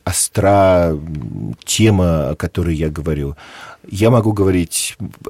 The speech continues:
при-, э, ис-, использовать те или иные лексические единицы. И, наверное, как бы общаясь с той же бабушкой, которая меня воспитала и прочитала в детстве сказки, наверное, как бы я тоже буду подбирать слова, а, ну, скажем так, может быть,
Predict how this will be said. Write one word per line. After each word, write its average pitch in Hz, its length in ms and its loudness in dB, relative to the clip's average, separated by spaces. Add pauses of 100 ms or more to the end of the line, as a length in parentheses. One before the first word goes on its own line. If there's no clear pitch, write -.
при-, 104 240 2
э, 98 320 4
ис-, - 160 -2
использовать 95 460 0
те 160 160 4
или 95 300 0
иные 107 240 4
лексические - 680 -4
единицы. 73 520 -6 (680)
И, 87 200 0
наверное, 107 400 4
как 80 140 -6
бы 78 120 -2
общаясь - 400 0 (280)
с - 80 -4
той 101 140 4
же 92 100 2
бабушкой, 120 420 2
которая 90 300 0
меня 95 200 0
воспитала 80 480 -2
и 85 320 -4
прочитала - 460 0
в 78 60 -2
детстве 78 300 -6
сказки, - 420 -6 (380)
наверное, 117 300 4
как 101 140 -2
бы 90 120 0
я 98 180 4 (220)
тоже 139 240 6
буду 107 240 2
подбирать 104 360 0
слова, 95 480 0 (400)
а, 82 800 0 (160)
ну, 107 80 0
скажем 92 300 0
так, - 180 -4
может 87 160 0
быть, - 160 -4